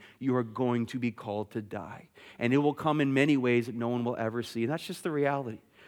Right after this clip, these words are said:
That's just what goes on for every one of us who's called this, not just some guy standing up here, every single one of us and where we are. But it's interesting as you continue to weigh this life and what is happening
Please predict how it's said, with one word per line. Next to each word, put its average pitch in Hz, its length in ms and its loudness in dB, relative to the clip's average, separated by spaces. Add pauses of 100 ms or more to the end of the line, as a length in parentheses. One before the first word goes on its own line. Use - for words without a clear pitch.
That's 139 200 2
just - 260 -2
what 160 120 0
goes 151 200 0
on 151 160 4
for - 200 -6
every 147 340 4
one 131 300 4
of 160 160 2
us 101 200 -4
who's 117 180 -8
called 117 240 -2
this, 107 180 -4
not 123 140 -6
just - 160 -12
some 151 120 -2
guy 127 140 0
standing 120 300 -4
up 117 160 -4
here, 131 120 0
every 143 220 -2
single 156 300 -2
one 156 180 2
of 180 100 -2
us - 200 -8 (180)
and 127 160 0
where 127 140 4
we 127 160 4
are. 143 280 4 (500)
But 135 120 2
it's 123 180 -4
interesting 151 640 0
as 113 160 -4
you 139 40 -4
continue 147 800 0
to 139 160 -4
weigh 175 680 6 (160)
this - 260 -2
life 110 380 0
and 113 240 -2
what 160 320 4
is 165 200 2
happening 113 600 -4